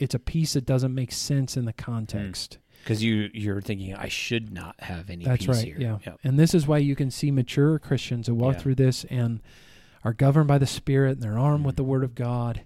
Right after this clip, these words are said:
Speaker 1: They fall sometimes. They have
Speaker 2: Yep.
Speaker 1: bad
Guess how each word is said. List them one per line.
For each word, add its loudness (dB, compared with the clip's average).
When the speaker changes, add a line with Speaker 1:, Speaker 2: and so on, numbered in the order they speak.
Speaker 1:
They 8
fall 4
sometimes. 2
They 6
have 2
Speaker 2:
Yep. -6
Speaker 1:
bad 2